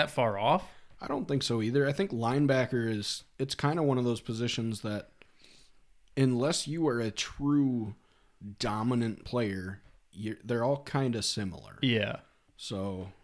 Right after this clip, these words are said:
Speaker 2: I, I don't know. It is a lot of money for a linebacker, but they do have a lot of money. So
Speaker 1: Right. I just, I don't know. It just feels a little weird. Uh, they also signed, uh,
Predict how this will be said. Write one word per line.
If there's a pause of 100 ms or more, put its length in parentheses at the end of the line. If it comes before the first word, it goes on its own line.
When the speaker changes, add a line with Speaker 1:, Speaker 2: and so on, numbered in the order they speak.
(220)
Speaker 2:
I, (160)
I
don't
know. (160)
It
is
a
lot
of
money
for
a
linebacker, (140)
but (720)
they
do
have
a
lot
of
money.
So (280)
Speaker 1:
Right.
I
just,
I
don't
know.
It
just
feels
a
little
weird.
Uh,
they
also
signed,
uh,